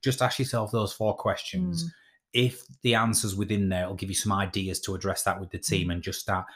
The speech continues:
Speaker 1: 'Cause if you can set the expectations around the results, the time frames, the
Speaker 2: Yeah.
Speaker 1: priorities, and why the urgency to act is, you don't have to do anything else than that. That's enough to get people in the chasm sometimes.
Speaker 2: No, the supportiveness will actually get them there,
Speaker 1: Yeah.
Speaker 2: 'cause you'll go,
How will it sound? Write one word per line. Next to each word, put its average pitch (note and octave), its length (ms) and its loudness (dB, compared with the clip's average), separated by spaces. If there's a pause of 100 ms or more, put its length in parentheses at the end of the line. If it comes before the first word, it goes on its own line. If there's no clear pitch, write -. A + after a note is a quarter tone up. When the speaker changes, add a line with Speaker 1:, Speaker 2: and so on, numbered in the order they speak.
Speaker 1:
'Cause G#2 140 -2
if - 100 -8
you F3+ 140 4
can C#3 360 4 (440)
set - 360 4
the C#3+ 80 2
expectations B2 680 0
around A2 260 4
the G#2+ 80 2
results, G2+ 560 2
the A2 100 -4
time A2+ 460 0
frames, G#2+ 360 0
the - 100 -4
Speaker 2:
Yeah. F#2 160 4
Speaker 1:
priorities, G#2 540 4
and G2 300 2
why G2+ 280 8
the G2+ 220 2
urgency F#2+ 400 0
to - 240 -6
act A#2+ 320 0
is, - 300 -10 (420)
you A#2+ 80 0
don't D#3+ 160 6
have C3 160 0
to - 80 0
do D3 120 6
anything F#2+ 280 0
else F#2 220 -2
than F#2 160 0
that. C#3 200 0
That's B2+ 240 2
enough C3+ 300 6
to - 100 -4
get - 160 -2
people A2 240 -2
in G2+ 80 0
the F#2+ 60 -4
chasm C3+ 320 0
sometimes. G2 500 -4
Speaker 2:
No, G3+ 100 0
the F#3 100 -2
supportiveness F#3 1080 -2
will F3 140 2
actually F3 260 0
get E3+ 220 4
them G#3 140 4
there, D3 260 4
Speaker 1:
Yeah. B2+ 100 6
Speaker 2:
'cause E3 140 4
you'll E3+ 100 6
go, E3 260 2